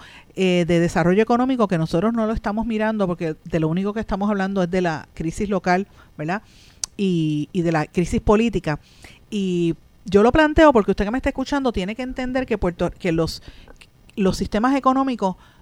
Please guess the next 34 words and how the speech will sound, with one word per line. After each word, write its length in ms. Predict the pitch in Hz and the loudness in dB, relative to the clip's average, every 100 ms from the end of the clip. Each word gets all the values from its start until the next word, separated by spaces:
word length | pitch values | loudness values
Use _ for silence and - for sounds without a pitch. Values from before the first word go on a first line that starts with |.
| _ _ | _ _
¿verdad? 420 | 170 170 196 262 - - | -4 -2 0 0 -2 -2
Cada 200 | - 196 | 2 4
país 220 | 240 254 | 4 2
tiene 200 | - 247 | 2 0
su 80 | 247 | 2
economía, 480 | 240 226 214 240 202 | 0 0 0 0 0
pero, 300 | 190 170 156 - - - - | 2 2 0 -6 -20 -8 0
pero 600 | 175 165 165 160 151 - - _ | 2 4 4 4 0 -4 -14 _
hay 160 | 196 208 | 0 2
unos 320 | 254 294 - - | 4 2 -2 -2
renglones 600 | - 208 208 277 285 233 | 0 4 6 6 6 0
que 160 | 185 | -4
son 400 | - 196 202 285 - - | -4 -2 0 -2 -6 -6
regionales, 680 | - 220 190 165 240 262 170 - _ - | 4 6 6 4 2 0 -4 -10 _ -6
que 120 | 196 | -4
nosotros 340 | 180 202 269 | -2 -4 -4
en 80 | 294 | 0
Puerto 300 | 285 262 277 | 0 2 2
Rico, 220 | 294 269 | 2 2
por 140 | 226 190 | 2 0
nuestra 280 | 180 170 | 0 0
condición 440 | 170 170 165 185 196 | -2 -2 -2 -2 0
colonial 560 | 254 240 196 156 143 - - - | 2 4 4 2 -2 -8 -18 -10
y 120 | - 180 | -6 2
por 200 | 185 175 | 4 4
la 440 | 170 165 160 156 | 4 2 2 0
mediocridad 680 | 170 175 175 185 165 165 190 | 2 6 6 4 2 2 4
de 80 | 233 | 2
la 60 | |
inmensa 340 | 190 165 180 226 | 2 0 0 0
mayoría 420 | 220 220 220 214 | 0 2 2 0
de 80 | 214 | 0
los 100 | 214 | 0
políticos, 640 | 220 226 247 202 165 156 | 2 2 2 0 0 -2